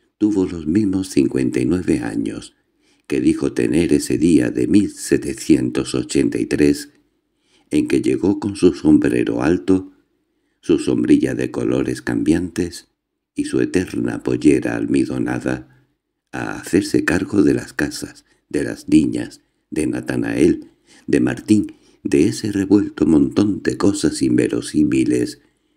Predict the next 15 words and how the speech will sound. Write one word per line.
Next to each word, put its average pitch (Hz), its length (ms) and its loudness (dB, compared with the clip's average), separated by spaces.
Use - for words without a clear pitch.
que 71 140 -4
constituían 65 960 0
el 60 100 -2
patrimonio 62 760 0
familiar. - 840 -4
La 60 200 -4
tía 87 240 4
Rebeca 127 600 0
estaba 101 400 0
en - 80 0
el 65 140 2
marco 64 400 0
de 60 120 2
la - 140 -4
puerta 95 600 -2